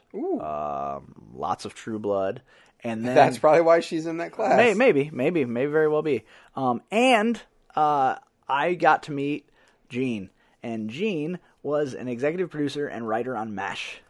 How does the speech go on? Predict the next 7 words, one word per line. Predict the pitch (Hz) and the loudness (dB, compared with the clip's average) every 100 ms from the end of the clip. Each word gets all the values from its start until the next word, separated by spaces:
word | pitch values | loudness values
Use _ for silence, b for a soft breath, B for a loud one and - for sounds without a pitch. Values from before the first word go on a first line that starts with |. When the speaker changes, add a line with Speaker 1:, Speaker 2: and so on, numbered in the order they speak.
| _ _ | _ _
Speaker 1:
Really? | 127 220 311 135 107 139 | -12 -4 -2 -2 -2 -2
Speaker 2:
Gene | 220 247 233 | -2 -2 0
is, | 160 139 | 0 0
like, | 135 | 0
ninety-four | 127 139 139 - 139 | -2 -2 -2 -2 -2
years | 127 117 | 0 0
old. | 110 101 90 | -2 -2 -6